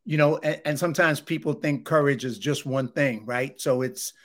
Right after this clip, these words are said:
uh, physical courage or it's bravery, and it is all that,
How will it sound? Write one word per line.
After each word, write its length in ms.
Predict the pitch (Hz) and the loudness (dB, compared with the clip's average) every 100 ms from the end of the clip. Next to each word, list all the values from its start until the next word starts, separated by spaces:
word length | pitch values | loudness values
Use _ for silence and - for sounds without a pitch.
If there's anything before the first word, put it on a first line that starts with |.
| _ _ - | _ _ -6
uh, 140 | 127 123 | -4 -2
physical 540 | - 165 147 143 135 | 0 2 2 0 -2
courage 560 | - 139 123 120 107 120 | 4 4 6 2 -4 -2
or 180 | 127 120 | 0 0
it's 160 | 113 | -4
bravery, 800 | 110 135 143 135 127 123 117 117 - | -4 0 2 0 -2 -4 -6 -6 -2
and 140 | 147 | -2
it 120 | 170 | 0
is 180 | 208 175 | 2 4
all 220 | 143 131 | 6 6
that, 360 | 113 123 131 | 4 0 0